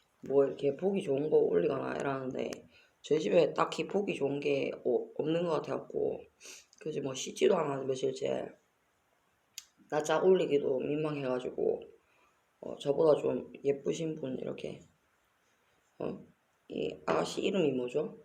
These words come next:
여튼 <laughs> 광고 아닙니다. 여튼 보기 좋으라고 이렇게 예쁘신 분 얼굴을 올려봅니다.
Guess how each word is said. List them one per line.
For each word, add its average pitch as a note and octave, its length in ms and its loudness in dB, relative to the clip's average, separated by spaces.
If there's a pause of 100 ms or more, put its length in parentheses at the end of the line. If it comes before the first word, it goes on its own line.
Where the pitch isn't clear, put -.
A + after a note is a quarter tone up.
여튼 - 520 -4
<laughs> - 1400 2
광고 E3+ 320 10
아닙니다. C3+ 560 4 (400)
여튼 C#3+ 480 0 (380)
보기 E3+ 240 2
좋으라고 C3 560 4
이렇게 - 400 -4 (580)
예쁘신 F3 460 2
분 D3 160 6
얼굴을 C3+ 360 2
올려봅니다. C#3+ 840 2